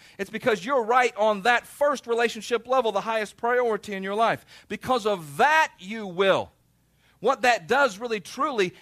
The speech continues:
as you submit yourself to that other person, is it shows that you love God, you love Christ, and you're going to honor him by serving her. And if we can't do that,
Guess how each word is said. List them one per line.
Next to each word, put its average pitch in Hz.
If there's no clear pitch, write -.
as 190
you 226
submit 220
yourself 247
to 214
that 214
other 196
person, 254
is 190
it 277
shows 269
that 196
you 254
love 202
God, 247
you 277
love 247
Christ, 247
and 185
you're 277
going 262
to 233
honor 233
him 226
by 220
serving 202
her. 214
And 226
if 185
we 269
can't 233
do 277
that, 190